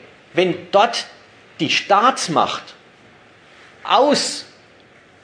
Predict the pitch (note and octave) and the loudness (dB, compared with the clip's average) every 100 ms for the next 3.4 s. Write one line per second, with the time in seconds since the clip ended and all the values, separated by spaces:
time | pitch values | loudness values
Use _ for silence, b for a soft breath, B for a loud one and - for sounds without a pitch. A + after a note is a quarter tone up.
0 | _ _ _ - F3+ F#3 A3+ A#3+ G3 - | _ _ _ -6 -4 0 0 2 0 0
1 | - C3+ A2 - E3 D#3+ F3+ D#3 E3+ E3+ | 2 2 2 0 0 0 0 2 2 4
2 | D3+ C#3 C#3 A#2+ - C3 A2 G#2+ G#2+ F3+ | 4 4 2 -2 0 -2 -2 -4 -2 -2
3 | G#3+ G#3+ G3+ - | 0 0 2 -2